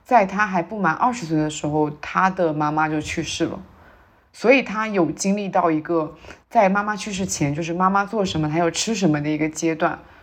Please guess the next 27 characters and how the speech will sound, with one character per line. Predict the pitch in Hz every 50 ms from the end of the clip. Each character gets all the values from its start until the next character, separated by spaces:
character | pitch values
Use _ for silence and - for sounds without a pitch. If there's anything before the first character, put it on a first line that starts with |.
| - - - _ _ - _ _ _
然 | _ 180 175 180
后 | 208 233 226 202
在 | 190 190 - 247 226 214
妈 | 220 220
妈 | 220 220 220
去 | 190 - 226 202
世 | 185 214 202
以 | 170 156
后， | 156 - 175 170
她 | 165 - 170 196
开 | 190 190 202 214
始 | 202 190 - 160
学 | 151 - - - 156
做 | 156 - 214 196 180
饭， | 185 196 180 - - - - - - - - _
但 | - 277 262 240
是 | 240 240
她 | - 220 247 254
已 | 226 190 156
经， | 147 - 170 170 170 175 190 190 185 - - - - - - - - _ _
那 | - 320
时 | 294 233
候 | 214
太 | 202 - 320 262
年 | 196 160 151 156 156
轻 | - - 175 175 175
了， | 165 156 -